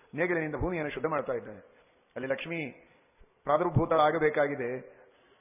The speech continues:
ಕಬ್ಬಿಣದಿಂದ ಭೂಶುದ್ಧಿಯನ್ನು ಮಾಡಿಸಿಕೊಂಡು ಯಾಕೆ ಬರ್ತಾಳೆ ಆ ಸಂಪದ್ದೇವತೆಯಾದ ಲಕ್ಷ್ಮಿ? ತಾನು ಬರುವ ಮೊದಲೇ ಅಲ್ಲಿ ಬಂಗಾರದ ನೇಗಿಲು ಬೀಳಬೇಕು ಅಂದ್ಲು.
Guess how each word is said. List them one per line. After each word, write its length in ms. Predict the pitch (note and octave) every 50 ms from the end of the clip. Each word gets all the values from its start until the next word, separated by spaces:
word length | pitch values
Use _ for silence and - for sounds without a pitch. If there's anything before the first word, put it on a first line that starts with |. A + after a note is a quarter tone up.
| _ _ _ _ -
ಕಬ್ಬಿಣದಿಂದ 500 | - C#3+ D3 D#3 E3+ E3 D#3+ E3 D#3+ D#3+
ಭೂಶುದ್ಧಿಯನ್ನು 640 | D#3 D3 D3 D3+ D3 E3 D#3 C#3 D#3 D#3 D3+ D3+ D3
ಮಾಡಿಸಿಕೊಂಡು 440 | C#3+ C#3 C#3+ C#3 C#3+ C#3+ D3 C#3+ C3+
ಯಾಕೆ 260 | B2 B2 C3+ A#2 A#2
ಬರ್ತಾಳೆ 380 | C#3+ C3+ C3 C3+ C3 B2+ A#2+
ಆ 140 | A#2+ A#2+ A#2+
ಸಂಪದ್ದೇವತೆಯಾದ 800 | B2 - B2+ B2+ - D3+ C#3 D3 D3 C#3 C#3+ C#3 C3+ C3 C3 B2
ಲಕ್ಷ್ಮಿ? 360 | B2 A#2 B2 - - C3 A2+ - - - - _ _
ತಾನು 200 | - C3 C3+ C#3
ಬರುವ 300 | C3 C3 C#3 D#3 D#3+ D#3
ಮೊದಲೇ 380 | D3 C#3+ C#3 D3 D#3+ E3+ F3 F3
ಅಲ್ಲಿ 220 | E3 D#3+ D#3+ D#3
ಬಂಗಾರದ 460 | C#3+ C3+ C#3+ D3+ D#3+ E3 E3 D#3 D#3 D3+
ನೇಗಿಲು 380 | D3 C#3+ C#3+ D#3+ D#3 D#3 D3+
ಬೀಳಬೇಕು 400 | D3+ E3 F3+ F3 E3 D#3 - C#3+ C#3
ಅಂದ್ಲು. 180 | C#3 B2+ A2